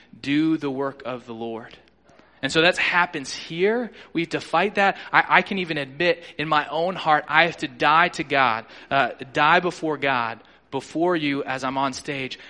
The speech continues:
uh, saying, "God, I, make it so my heart doesn't care or doesn't want people here to think highly of me,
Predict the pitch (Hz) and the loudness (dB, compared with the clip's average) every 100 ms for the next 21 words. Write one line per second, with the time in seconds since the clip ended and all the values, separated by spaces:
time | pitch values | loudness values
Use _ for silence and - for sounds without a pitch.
0 | - - - 147 135 131 139 - - - | -20 -14 -6 -4 -4 -4 -4 -4 -8 -12
1 | - - _ _ _ _ - 131 185 214 | -14 -20 _ _ _ _ -20 -10 -8 -6
2 | 180 170 151 127 - 147 143 - - _ | -8 -6 -4 -4 -4 -2 -2 -2 -12 _
3 | _ 151 175 175 - _ - - 151 120 | _ -6 -6 -6 -10 _ -14 -8 -6 -2
4 | 127 - - - 127 120 147 220 185 175 | -4 -6 -12 -6 -6 -2 0 0 0 -6
5 | 156 143 - - 170 - 143 - 147 131 | -6 -8 -8 -12 -12 -8 -10 -6 -6 -6
6 | - 123 120 - 143 160 185 156 127 107 | -8 -10 -8 -8 -4 -2 -2 -2 -6 -8
7 | 104 101 113 139 | -12 -12 -12 -14